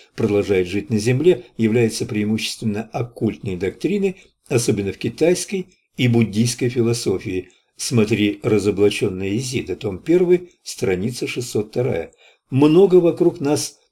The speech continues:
бездушных людей, ибо подобные случаи встречаются как среди злобных материалистов, так и среди лиц, которые, продвигаясь в святости, никогда не обращаются назад. Там же,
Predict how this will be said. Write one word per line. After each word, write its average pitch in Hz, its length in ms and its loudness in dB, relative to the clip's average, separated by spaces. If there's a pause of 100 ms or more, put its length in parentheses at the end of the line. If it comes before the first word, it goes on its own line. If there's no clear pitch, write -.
бездушных 127 920 0
людей, 113 680 -2
ибо 131 240 6
подобные 120 500 4
случаи 120 460 -6
встречаются 101 800 -6 (280)
как 196 200 4
среди 104 340 0
злобных 98 480 0
материалистов, 123 800 -2 (400)
так 147 220 4
и 151 40 2
среди 147 320 2
лиц, 190 220 -4
которые, 123 540 2 (160)
продвигаясь 113 880 2
в - 80 -14
святости, - 800 -4 (240)
никогда 120 540 2
не 92 100 -4
обращаются 90 880 -4 (180)
назад. 107 540 -6 (540)
Там 147 240 4
же, 151 280 -2